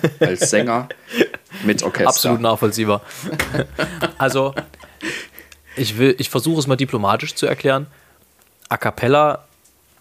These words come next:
Speaker 1: ist schon wirklich schön und es bringt wirklich coole Momente in relativ kleiner Besetzung.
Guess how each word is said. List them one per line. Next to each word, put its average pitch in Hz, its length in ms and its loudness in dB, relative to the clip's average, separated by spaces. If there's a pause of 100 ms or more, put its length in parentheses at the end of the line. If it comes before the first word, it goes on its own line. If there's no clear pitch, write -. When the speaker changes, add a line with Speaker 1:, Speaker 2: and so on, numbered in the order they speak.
(480)
Speaker 1:
ist - 160 2
schon 107 240 0
wirklich 101 280 -2
schön 135 360 2
und 110 160 -6
es - 260 -4 (460)
bringt 113 260 -2
wirklich 110 220 -2
coole 139 240 2
Momente 113 420 2
in 113 120 -2
relativ 117 380 0
kleiner 104 280 -2
Besetzung. 104 500 -4